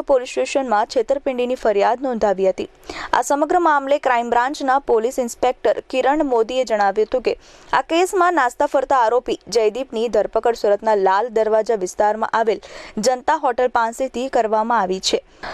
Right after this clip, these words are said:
બત્રીસ વર્ષીય જયદીપ ડ્રાઇવિંગનો ધંધો કરે છે. આરોપીને પોરબંદર જિલ્લાના કમલબાગ પોલીસને સોંપવા અંગેની તજવીજ હાથ ધરવામાં આવી છે.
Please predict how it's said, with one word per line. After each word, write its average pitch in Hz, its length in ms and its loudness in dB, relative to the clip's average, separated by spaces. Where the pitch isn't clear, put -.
બત્રીસ 247 420 2
વર્ષીય 294 420 2
જયદીપ 240 460 2
ડ્રાઇવિંગનો 233 880 2
ધંધો 208 360 2
કરે 185 260 2
છે. - 220 -4
આરોપીને 262 440 2
પોરબંદર 240 640 0
જિલ્લાના 214 480 2
કમલબાગ 269 720 2
પોલીસને 226 580 0
સોંપવા 233 440 0
અંગેની 240 440 -2
તજવીજ 247 480 0
હાથ 247 240 0
ધરવામાં 214 340 0
આવી 185 260 0
છે. - 120 -2